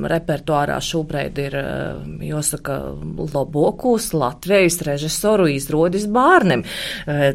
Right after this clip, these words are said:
te ir gan Ingas Tropas, eh, Drabošā telts, kas bija arī nominēta, eh, Spēlmaņu nakts kategorijai labākā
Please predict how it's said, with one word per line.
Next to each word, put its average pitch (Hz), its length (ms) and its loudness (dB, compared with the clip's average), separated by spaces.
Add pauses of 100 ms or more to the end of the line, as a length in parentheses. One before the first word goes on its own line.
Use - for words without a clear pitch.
(300)
te 147 280 4
ir 135 120 2
gan 143 340 0
Ingas 156 480 2
Tropas, 160 680 2
eh, 143 160 4
Drabošā 139 720 2
telts, 131 560 2
kas 190 380 2
bija 170 340 4
arī 156 160 2
nominēta, 143 1080 2
eh, 139 40 -4
Spēlmaņu 143 560 0
nakts - 540 -4
kategorijai 131 1400 -2
labākā 135 600 -4